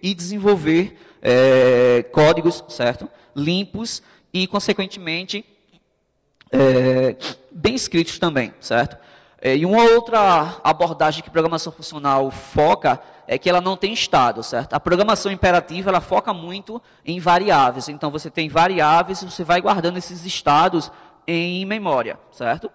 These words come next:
Então, cada variável vai ser, basicamente, um estado que vai ser armazenado e vice-versa.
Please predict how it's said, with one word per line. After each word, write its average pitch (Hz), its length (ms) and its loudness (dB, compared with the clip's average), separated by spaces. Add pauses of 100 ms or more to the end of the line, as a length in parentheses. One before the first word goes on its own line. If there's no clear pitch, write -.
(340)
Então, 139 120 -6
cada 170 240 2
variável 170 1000 2
vai 151 180 0
ser, 160 360 -6
basicamente, 156 600 -6
um 165 60 -14
estado 160 520 0
que 165 100 -10
vai 156 100 -2
ser - 120 -6
armazenado 143 840 0
e 170 80 -8
vice-versa. 165 680 -2